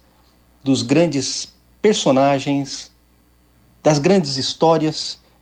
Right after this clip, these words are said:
dos grandes autores. Então, são aulas mensais e que, atualmente, elas são feitas ali no auditório do Colégio Mãe de Deus de Londrina.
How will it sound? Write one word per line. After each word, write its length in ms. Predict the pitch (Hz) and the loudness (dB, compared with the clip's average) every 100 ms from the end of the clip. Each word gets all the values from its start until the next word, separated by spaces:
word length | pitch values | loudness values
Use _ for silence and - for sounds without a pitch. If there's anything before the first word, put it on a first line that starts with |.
| _ | _
dos 160 | - 131 | -8 -2
grandes 300 | 139 151 135 | 2 2 2
autores. 800 | 127 - 104 85 - - - - _ _ _ _ - _ | -2 0 -2 -2 -6 -14 -14 -18 _ _ _ _ -20 _
Então, 120 | - | -2
são 280 | 147 185 151 | 0 2 4
aulas 320 | 139 131 113 | 4 4 0
mensais 920 | 147 185 190 135 127 156 175 - - - _ _ _ _ | 0 -2 0 0 2 0 -4 -12 -16 -20 _ _ _ _
e 600 | - 131 127 127 - - - _ _ _ _ _ _ _ - | -8 -6 -6 -6 -8 -10 -16 _ _ _ _ _ _ _ -10
que, 320 | - 139 135 - | 0 0 0 -4
atualmente, 920 | - - 180 143 165 185 - - 101 - _ _ | -6 0 2 4 2 0 -4 -8 -8 -12 _ _
elas 340 | 117 117 117 | -4 -2 -2
são 440 | 110 - - - 131 | -4 -8 -6 -2 -4
feitas 600 | - 139 135 139 131 - | 0 0 0 -2 -6 -4
ali 320 | 135 143 165 180 | 0 2 2 2
no 140 | 160 | 2
auditório 580 | 175 170 - 175 185 180 | 2 0 0 2 2 2
do 80 | 156 | -2
Colégio 500 | - 143 165 151 151 | -2 0 0 0 -2
Mãe 220 | 160 190 | 0 2
de 100 | 156 | 0
Deus 380 | 117 139 156 139 | 2 4 4 2
de 80 | |
Londrina. 600 | 139 143 117 123 113 90 | -2 -2 0 0 -2 -4